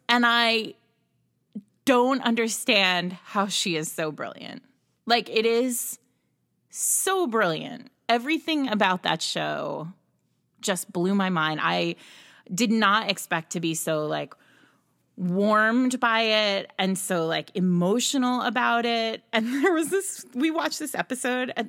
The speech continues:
like, in, late in season two, and at the end, like,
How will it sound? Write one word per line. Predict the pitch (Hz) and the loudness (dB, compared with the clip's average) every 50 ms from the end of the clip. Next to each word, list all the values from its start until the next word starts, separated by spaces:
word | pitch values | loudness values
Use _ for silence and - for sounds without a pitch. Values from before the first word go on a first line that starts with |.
| - - | -6 -6
like, | 220 214 202 202 - - _ _ _ _ _ _ _ _ _ _ _ - | -6 -4 -4 -6 -8 -14 _ _ _ _ _ _ _ _ _ _ _ -4
in, | 247 254 247 - - | -4 -4 -4 -6 -8
late | 226 247 269 277 254 220 | -6 -2 -2 -2 -2 -2
in | 196 214 202 | -2 -4 -4
season | 202 214 196 180 180 180 175 | -2 -4 -4 -2 -2 -4 -4
two, | - 190 185 180 185 190 190 190 - - - - - - - - - | -4 -6 -6 -6 -6 -6 -6 -8 -10 -16 -20 -20 -20 -20 -20 -8 -2
and | - 208 202 196 190 180 - | 0 2 2 2 0 -2 -4
at | - 196 - | -6 -6 -6
the | - - - | -8 -6 -2
end, | 202 196 190 190 196 196 202 196 - - - _ _ _ _ _ _ _ _ | 0 0 2 2 0 0 -2 -4 -6 -10 -16 _ _ _ _ _ _ _ _
like, | - 185 180 | -6 -6 -6